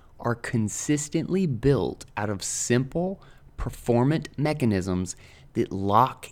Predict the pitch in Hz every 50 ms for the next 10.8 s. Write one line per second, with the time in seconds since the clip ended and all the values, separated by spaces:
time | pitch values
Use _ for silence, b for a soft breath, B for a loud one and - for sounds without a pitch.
0 | - - - 143 151 156 170 160 156 - - 175 165 139 - - 196 190 - -
1 | - - 92 90 98 98 104 - - - 113 113 107 101 101 101 101 104 101 -
2 | 110 101 95 98 95 95 95 101 101 92 92 82 - - - b b b b b
3 | b b b b b b - 120 110 - - 139 147 165 175 170 143 - - 135
4 | 113 98 110 135 - - - 123 123 120 117 110 104 104 95 87 - - - -
5 | - 98 104 127 147 170 170 156 - - - - 110 104 - - - 117 123 131
6 | 143 160 156 156 - - - 104 104 107 117 131 135 120 127 120 117 110 98 98
7 | - 117 120 131 131 123 113 104 92 87 87 - 80 78 - B B B B B
8 | B - - 120 - - 104 98 - - 123 135 165 170 - - - - - 120
9 | 101 98 98 101 113 147 175 175 - - - 123 127 - 160 143 - 120 110 -
10 | 117 104 98 - - - 135 143 139 139 - 127 117 117 - b